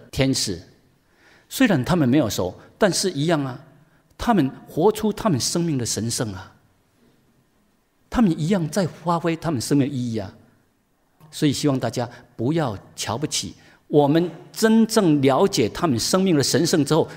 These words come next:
你不是用同情啊，他们不需要我们同情，是需要我们怎么样？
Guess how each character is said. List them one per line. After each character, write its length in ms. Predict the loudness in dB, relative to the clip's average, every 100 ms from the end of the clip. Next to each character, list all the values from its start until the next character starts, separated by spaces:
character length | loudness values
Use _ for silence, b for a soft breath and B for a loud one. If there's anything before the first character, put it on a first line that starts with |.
| B 0
你 240 | 2 2
不 240 | 0 0 2
是 100 | 4
用 160 | 2
同 260 | 2 2 2
情 280 | 2 -2 -2
啊， 340 | -6 -10 -20 -2
他 120 | 0
们 140 | 2
不 100 | 0
需 140 | 2 4
要 100 | 4
我 120 | 2
们 120 | 2
同 220 | 2 0
情， 240 | 0 -4 -8 -20 _ _ _ _ _ _ -4
是 180 | 0
需 260 | 0 0 2
要 160 | 4 2 -2
我 280 | 2 4 6
们 360 | 4 2 0 -2
怎 140 | 2 4
么 60 |
样？ 120 | 2